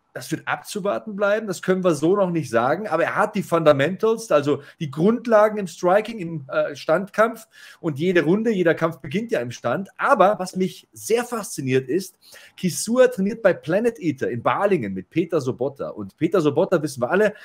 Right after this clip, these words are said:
ist Dean Lister Black Belt, hat in der U F C gekämpft, ist ein hervorragender Grappler und du weißt, wie es ist, Elias,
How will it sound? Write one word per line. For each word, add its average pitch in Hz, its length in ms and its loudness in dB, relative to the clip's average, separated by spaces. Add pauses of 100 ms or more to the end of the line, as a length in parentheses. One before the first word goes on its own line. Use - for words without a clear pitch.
ist - 220 -18
Dean 180 200 2
Lister 165 320 2
Black 196 320 2
Belt, 185 360 4 (160)
hat 123 160 -4
in 135 100 -6
der 127 80 0 (100)
U 131 100 0
F 123 120 -8
C 214 220 -4
gekämpft, 170 580 -2
ist 131 300 -8
ein 151 200 -4
hervorragender 170 840 2
Grappler 131 580 2 (640)
und 190 160 -12
du 165 100 -8
weißt, 233 380 -6
wie 262 80 -4
es - 160 -12
ist, 214 200 -8
Elias, 139 520 -8